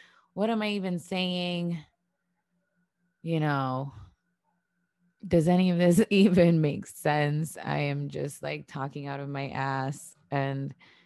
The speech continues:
cutting out a lot of the things I say as well. And then later realizing I probably should have not. And I just go through a whole, like, array of emotions. And it just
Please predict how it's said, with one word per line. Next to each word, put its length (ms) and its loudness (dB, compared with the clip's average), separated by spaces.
cutting 360 6
out 200 6
a 80 4
lot 180 4
of 120 0
the 100 -4
things 300 0
I 120 -2
say 300 -2
as 220 -4
well. 280 -2
And 140 -6
then 160 -8
later 240 -2
realizing 600 -10
I 100 -8
probably 380 -10
should 320 4
have 120 6
not. 480 2
And 300 -10
I 100 0
just 200 -4
go 160 -4
through 240 -10
a 80 -8
whole, 420 -6
like, 280 -10
array 320 -8
of 140 -8
emotions. 800 -10
And 480 0
it 140 0
just 480 0